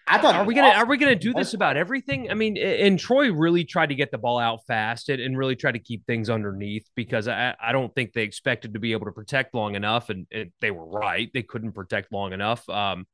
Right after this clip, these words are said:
Speaker 2: oh gosh, what was his name? Uh, Watson, um, got beat up, and, and they,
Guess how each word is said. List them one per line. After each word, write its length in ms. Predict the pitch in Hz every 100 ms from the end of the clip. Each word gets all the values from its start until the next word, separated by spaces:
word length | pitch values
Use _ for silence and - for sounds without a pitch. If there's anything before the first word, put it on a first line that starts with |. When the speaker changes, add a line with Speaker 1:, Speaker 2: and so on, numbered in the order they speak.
| _ _ _ _
Speaker 2:
oh 120 | 107
gosh, 360 | 92 104 101 -
what 140 | 120
was 120 | 107 101
his 180 | 98
name? 380 | 107 101 95 90 -
Uh, 240 | 110 98 101
Watson, 640 | 135 170 - 143 110 101 _ _ _ _ -
um, 360 | 120 104 92 - _ _ 143
got 300 | 156 127 113
beat 220 | 156 139
up, 300 | 117 104 - _ _ _ -
and, 220 | 135 127
and 560 | - 143 135 123 117 - -
they, 300 | 143 127